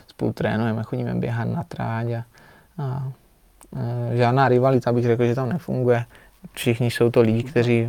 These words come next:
vědí, co dělají a, a vědí, proč tam jsou a vědí, že jsou rychlí a, a prostě v tom, v tom, v tom pedoku. Já si myslím, že dneska každý ten sporto-, sportovec má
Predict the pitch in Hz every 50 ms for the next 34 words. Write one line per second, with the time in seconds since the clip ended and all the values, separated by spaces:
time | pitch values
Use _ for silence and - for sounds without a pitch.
0 | 123 - 120 120 127 120 120 117 - - 131 117 120 117 117 117 120 120 120 123
1 | 123 127 127 123 120 117 117 117 - - - - - - - 120 117 117 117 117
2 | - 117 - - 120 120 120 - - 120 120 117 123 127 120 113 117 117 117 117
3 | 117 113 113 120 117 - - 123 113 110 110 - - 120 120 120 120 120 123 120
4 | 117 117 - - - - - - - - - - _ _ _ _ _ - - 117
5 | 117 - 143 120 - - - - 113 110 117 117 - - - 117 117 120 117 -
6 | - - 120 120 120 117 117 117 - - - - 120 117 - 113 107 113 110 -
7 | - 127 123 117 - - - - - - _ _ _ - 123 120 110 - - 123
8 | 120 - - 127 123 131 127 120 - - _ _ _ - 117 117 - - - 139
9 | 123 113 - - - - _ - - - 113 117 117 117 123 120 113 - 120 110
10 | - - 117 113 113 113 - - - - - 120 - - 120 113 110 113 120 117
11 | 113 110 110 110 110 117